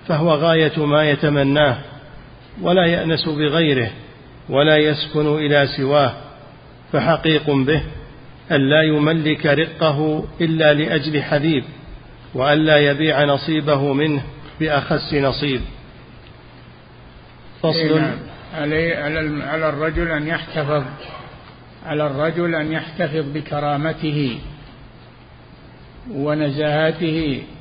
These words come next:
Speaker 2: أن يحتفظ بهما ولا يضيعهما مع النساء ومتابعة النساء، فيصبح دائما متعلقا بالنساء.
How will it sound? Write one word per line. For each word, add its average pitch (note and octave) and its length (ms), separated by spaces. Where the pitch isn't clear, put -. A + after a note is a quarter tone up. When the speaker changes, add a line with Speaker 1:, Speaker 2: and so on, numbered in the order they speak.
Speaker 2:
أن D3 80
يحتفظ D#3 540
بهما D#3 680
ولا D#3 400
يضيعهما D#3 960
مع C#3+ 240
النساء D3+ 680
ومتابعة C#3+ 760
النساء، D3 680
فيصبح E3+ 580
دائما D#3+ 480
متعلقا D3+ 840
بالنساء. D3 800